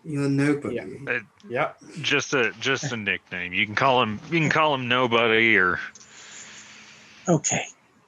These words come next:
Speaker 2: Do you
Speaker 4: All right.
Speaker 2: remember
Speaker 3: Nigel.
Speaker 2: my first name?
Speaker 3: Nigel, Cletus. I, I don't, I don't remember.
Speaker 2: Exactly. Uh, yeah, so I, I'm, I'm nobody. This is George.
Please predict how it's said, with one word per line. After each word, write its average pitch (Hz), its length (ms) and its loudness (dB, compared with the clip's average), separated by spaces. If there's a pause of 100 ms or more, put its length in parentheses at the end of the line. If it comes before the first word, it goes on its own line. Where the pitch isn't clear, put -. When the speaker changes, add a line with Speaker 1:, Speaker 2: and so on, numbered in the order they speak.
(120)
Speaker 2:
Do 180 100 2
you 190 40 8
Speaker 4:
All 185 80 8
right. 180 80 8
Speaker 2:
remember 196 140 8 (140)
Speaker 3:
Nigel. 214 80 4
Speaker 2:
my 185 100 4
first 196 340 2
name? 226 220 4 (1400)
Speaker 3:
Nigel, 107 540 0 (540)
Cletus. 101 480 2
I, 90 260 6
I 87 120 4
don't, 339 40 0
I - 280 -12
don't 87 100 -12
remember. 82 240 -18
Speaker 2:
Exactly. 160 520 0 (4000)
Uh, 135 240 0 (140)
yeah, 131 260 2
so 143 340 2
I, 151 140 2 (100)
I'm, 151 260 2
I'm 147 180 4
nobody. 143 540 2
This 139 260 -10
is 139 120 -8
George. 131 640 -2